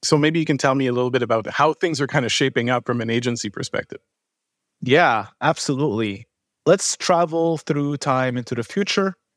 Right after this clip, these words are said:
Speaker 2: <laughs> in a world where A I could design your creatives for you, and they're great, and they look real. I just saw an A I generated commercial for beer.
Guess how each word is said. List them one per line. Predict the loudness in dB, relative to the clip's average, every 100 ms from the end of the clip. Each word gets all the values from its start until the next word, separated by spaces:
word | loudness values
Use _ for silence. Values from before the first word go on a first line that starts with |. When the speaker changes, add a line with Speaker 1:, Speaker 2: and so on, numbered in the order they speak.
| -10
Speaker 2:
<laughs> | -8 -8 -10 -16 _ _
in | 2 4 4 2 2
a | 2 2 2 2
world | 2 0 0 -2 -2
where | 0 2 4 2 0 -4 _ _ -4
A | 0
I | 4 4 2
could | 0 -2 0
design | -2 2 2 2
your | -2
creatives | -4 0 2 0 -2
for | 0 2
you, | 2 0 _ _ _ _
and | -2 2
they're | 0
great, | 4 4 2 -2 -12 _ _ -14
and | -2
they | 0
look | 2 0 0
real. | 2 2 2
I |
just | 0 -2 2
saw | 2 4 2
an | -2
A | -2 0
I | 0
generated | 0 0 0 0 -2
commercial | -4 -2 0 0 -2
for | -2
beer. | -2 -2 -2 -2